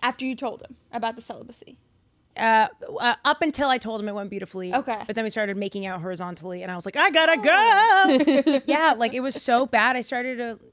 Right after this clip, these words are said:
Speaker 2: feel things. Um, uh, uh, gosh, I don't know how much to say. What kind of show do you guys run?
Speaker 1: Yeah, just go for it. Go for it. We'll <laughs> edit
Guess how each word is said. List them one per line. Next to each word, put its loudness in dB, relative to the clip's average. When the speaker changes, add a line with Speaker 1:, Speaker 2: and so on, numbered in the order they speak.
Speaker 2:
feel -8
things. -8
Um, -4
uh, -8
uh, -6
gosh, -6
I -6
don't -6
know -6
how -8
much -12
to -12
say. -6
What -6
kind 2
of -6
show 0
do -4
you -2
guys -4
run? -6
Speaker 1:
Yeah, 4
just 0
go -2
for -4
it. -10
Go -12
for -12
it. -14
We'll 2
<laughs> -6
edit -14